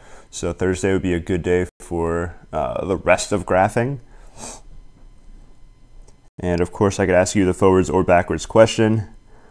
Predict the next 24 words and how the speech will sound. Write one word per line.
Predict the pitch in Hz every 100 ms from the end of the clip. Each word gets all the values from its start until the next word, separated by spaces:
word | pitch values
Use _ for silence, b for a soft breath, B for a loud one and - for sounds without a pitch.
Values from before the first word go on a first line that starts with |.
| b
just | 98 85 92 -
like | 87
the | 85
last | 101 101
quiz. | - 110 104 101
So | 80
I |
could | 90 87
give | 76 95
you, | 101 101 95
just | 95 92
like | 90 -
the |
problems | - 92 90
we've | 92
been | 82
doing, | 107 110 110 110 107
a | -
cotangent, | - 92 - 98 87 87 - - b b b b b b b -
uh, | 87 78 - - - - - - - - - -
function, | - 123 120 135 135 120
and | 98
then | 92
ask | 90 95